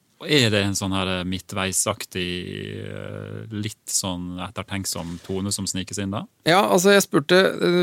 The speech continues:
Speaker 2: vi sjekka dette her for ikke så lenge siden, så hva er liksom femogførti som merketall for
Speaker 1: Jaha.
Speaker 2: i alder?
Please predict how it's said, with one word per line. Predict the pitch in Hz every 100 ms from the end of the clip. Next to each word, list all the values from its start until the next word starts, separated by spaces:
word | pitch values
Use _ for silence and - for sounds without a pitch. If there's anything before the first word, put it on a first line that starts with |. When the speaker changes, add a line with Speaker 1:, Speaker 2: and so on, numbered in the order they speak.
| 180
Speaker 2:
vi | 175
sjekka | 190 - - 147 160
dette | 147 143
her | 139 131
for | 151 151
ikke | 160 135 -
så | 147
lenge | 127 98
siden, | 104 107 143 131
så | 139
hva | 131 135 135
er | 131
liksom | 120 120 120
femogførti | - 113 110 110 - 110
som | 110
merketall | 107 101 - _ - - 90 - - - 92 101
for | - 175 165 -
Speaker 1:
Jaha. | 104 113
Speaker 2:
i | 120
alder? | 110 98 139 180